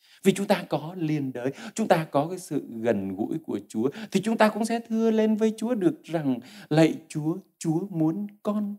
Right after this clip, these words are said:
làm gì?" Và chúng ta đã lắng nghe được tiếng của Chúa, thì chúng ta sẽ sẵn sàng làm những gì Chúa muốn. Thành công hay thất bại, tất cả đều bởi Chúa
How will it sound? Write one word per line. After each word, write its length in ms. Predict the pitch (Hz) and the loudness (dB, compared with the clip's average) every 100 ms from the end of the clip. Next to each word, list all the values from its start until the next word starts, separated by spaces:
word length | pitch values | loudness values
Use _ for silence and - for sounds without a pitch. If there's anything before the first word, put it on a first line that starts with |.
| - | -6
làm 380 | - 104 90 87 | -4 -4 -8 -14
gì?" 200 | 87 87 _ _ _ _ _ _ _ _ _ _ _ _ _ _ _ _ _ _ _ _ _ _ _ _ _ _ _ _ _ - | -12 -12 _ _ _ _ _ _ _ _ _ _ _ _ _ _ _ _ _ _ _ _ _ _ _ _ _ _ _ _ _ 0
Và 100 | - | 0
chúng 160 | 190 | 2
ta 120 | 175 165 | 0 0
đã 120 | 170 | 0
lắng 280 | 180 190 175 | 0 0 2
nghe 160 | 170 | 4
được 180 | 143 113 - | 4 2 6
tiếng 220 | 135 165 | 6 6
của 140 | 123 104 | 0 -4
Chúa, 240 | - 110 139 - | 0 0 0 0
thì 100 | 190 | 0
chúng 140 | 185 214 | 2 2
ta 300 | 190 185 175 | 0 -2 -4
sẽ 500 | 175 - 160 185 190 - _ | -6 -6 -6 -6 -12 -18 _
sẵn 340 | - - 196 | 0 2 2
sàng 440 | 208 139 113 98 92 | 4 6 6 4 4
làm 380 | 190 190 139 127 | 6 6 8 8
những 260 | 151 190 | 6 4
gì 340 | 147 135 107 101 | 4 6 6 0
Chúa 160 | 120 123 | -6 -6
muốn. 360 | 127 113 123 - - - - | -4 -4 -4 -10 -16 -10 4
Thành 280 | 196 151 | 6 8
công 380 | 135 226 226 220 220 | 8 6 6 2 0
hay 300 | 226 220 214 | 0 0 -4
thất 220 | - 233 - | -8 -6 -2
bại, 280 | 160 131 - _ | -2 -2 -8 _
tất 180 | - - | 2 4
cả 200 | 151 127 | 0 0
đều 460 | 135 131 113 101 - _ | 2 2 2 -4 -8 _
bởi 380 | 160 107 85 85 - - | 0 0 0 -8 -16 -12
Chúa 220 | 113 | -10